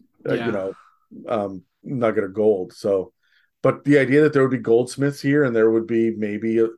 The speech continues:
Speaker 1: not necessarily a gold rush, but, but, um, I like that too, because I don't think either elves or orcs would give a shit.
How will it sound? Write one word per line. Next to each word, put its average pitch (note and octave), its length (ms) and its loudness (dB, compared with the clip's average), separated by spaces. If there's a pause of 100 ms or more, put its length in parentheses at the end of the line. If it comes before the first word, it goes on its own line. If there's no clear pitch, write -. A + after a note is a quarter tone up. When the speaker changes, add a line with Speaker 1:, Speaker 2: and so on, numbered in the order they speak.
(280)
Speaker 1:
not E3 80 0
necessarily C#3 300 2
a A2+ 40 -4
gold A2+ 320 2
rush, B2+ 320 0
but, A2+ 160 0 (260)
but, A2+ 280 -2
um, G#2 420 -4 (260)
I C#3 100 0
like D#3+ 200 0
that F3+ 200 -2
too, A#2+ 180 -6
because C3+ 260 -6
I A#2+ 60 -4
don't A#2+ 180 -4
think D3 200 -6
either A#2+ 280 -4
elves A2+ 240 0
or A#2 140 -8
orcs A2+ 260 0
would F2+ 180 -14
give G2 200 -8
a A2+ 40 -6
shit. D3+ 300 -8